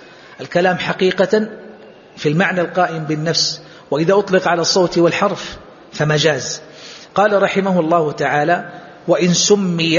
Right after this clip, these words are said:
يعني الكلام، "به المعنى النفسي"، ثم قال: "وهو نسبة بين مفردين قائمة بالمتكلم".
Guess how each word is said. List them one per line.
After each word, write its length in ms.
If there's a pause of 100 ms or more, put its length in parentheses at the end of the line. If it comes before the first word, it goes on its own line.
(400)
يعني 240
الكلام، 440 (540)
"به 240
المعنى 540
النفسي"، 960 (920)
ثم 260
قال: 380
"وهو 360
نسبة 500
بين 540
مفردين 760
قائمة 600
بالمتكلم". 1000